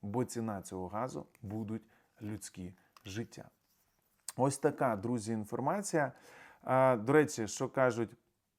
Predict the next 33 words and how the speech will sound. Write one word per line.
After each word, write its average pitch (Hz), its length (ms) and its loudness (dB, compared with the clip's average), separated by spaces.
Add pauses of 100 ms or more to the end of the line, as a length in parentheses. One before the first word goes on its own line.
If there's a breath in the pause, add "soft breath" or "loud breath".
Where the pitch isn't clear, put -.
(1500 loud breath)
а, 117 580 2 (140)
в 123 160 0
Атлантик, 143 580 2
в 110 60 -6
Вашингтоні, 139 560 0
кажуть, 143 300 0
може 139 260 -2
бути 139 340 -2
менше 131 520 0
варіантів 113 500 0
санкцій, 107 420 -4
пов'язаних 107 600 -2
з 95 80 -10
газом, 151 420 0
оскільки 120 400 -2
двадцять 113 440 -2
п'ятий 117 280 0
рік 143 160 -2
прогнозується 120 840 -2 (400 loud breath)
відновлення 143 760 6
попиту 147 540 2
з 110 60 -4
боку 123 340 -2
ключових 131 600 0
імпортерів 113 640 2
скрапленого 107 720 -2
природнього 104 580 -2
газу, 147 360 2
таких - 340 -10
як 101 200 -8
Китай 113 480 0
та 104 60 -4
Індія. 147 420 -2